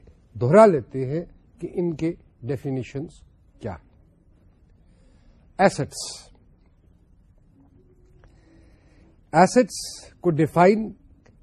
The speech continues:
فریم ورک میں اس طریقے سے کیا گیا ہے کہ it is probable that future economic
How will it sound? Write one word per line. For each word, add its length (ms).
فریم 320
ورک 220
میں 200
اس 160
طریقے 300
سے 140
کیا 260
گیا 240
ہے 140
کہ 60
it 140
is 120
probable 500
that 440
future 540
economic 720